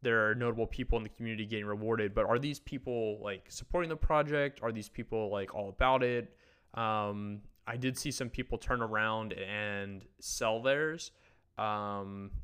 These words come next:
and that one kind of, that, like, to be gifted something and then turn around and just flip it, um, de-, definitely seems like not the, uh, the right thing to do. Um, you know, I'm trying to remember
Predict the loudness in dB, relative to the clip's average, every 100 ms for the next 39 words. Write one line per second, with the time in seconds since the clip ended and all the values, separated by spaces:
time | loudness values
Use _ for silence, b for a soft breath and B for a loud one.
0 | -10 -8 -6 -2 -2 -2 -4 -6 0 0
1 | 0 -6 -6 -2 -2 -2 -4 0 0 -2
2 | b b b b b b b _ -2 -2
3 | 0 -2 0 0 0 0 -4 -4 -4 -4
4 | -6 -8 -4 -2 0 2 2 0 -2 -4
5 | 0 2 4 4 4 2 -2 -4 -8 -6
6 | -4 -2 0 0 -4 -6 -2 -2 -2 -4
7 | -4 0 0 0 2 2 0 -4 -4 -6
8 | -6 -6 -6 -4 -6 -4 -4 -4 -6 -8
9 | -6 -6 -8 -10 -12 -12 -8 -6 -6 -6
10 | -8 -10 _ _ _ _ -4 -2 0 -2
11 | -4 -10 -12 -10 -8 -4 -4 -6 -8 -12
12 | -10 -10 -12 -14 -14 -16 _ _ -10 -10
13 | -10 -20 -20 -12 -10 -10 -6 -6 -4 -4
14 | -4 -2 0 0 -4